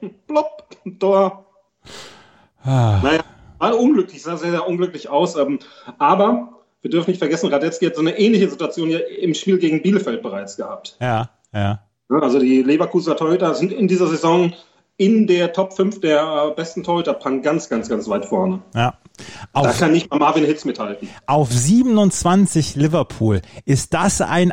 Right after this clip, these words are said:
Speaker 2: Absturz im Dit Power Ranking? Jetzt haben sie zum vierten Mal hintereinander verloren. Und, und ist Klopp noch haltbar?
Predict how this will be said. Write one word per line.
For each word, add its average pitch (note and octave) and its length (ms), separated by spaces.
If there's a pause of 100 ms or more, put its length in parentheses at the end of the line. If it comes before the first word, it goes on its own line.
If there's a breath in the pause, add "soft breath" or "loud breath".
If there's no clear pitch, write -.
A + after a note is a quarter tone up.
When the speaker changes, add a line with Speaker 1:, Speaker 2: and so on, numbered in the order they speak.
Speaker 2:
Absturz - 640
im B2 100
Dit A2+ 160
Power A#2 300
Ranking? G#2+ 320
Jetzt A#2+ 120
haben F3+ 120
sie D3+ 80
zum C3+ 120
vierten B3 340
Mal F#3 120
hintereinander F3 460
verloren. C3+ 400 (320 loud breath)
Und, D3 240
und D3+ 320
ist - 340
Klopp - 260
noch F3+ 220
haltbar? D#3+ 540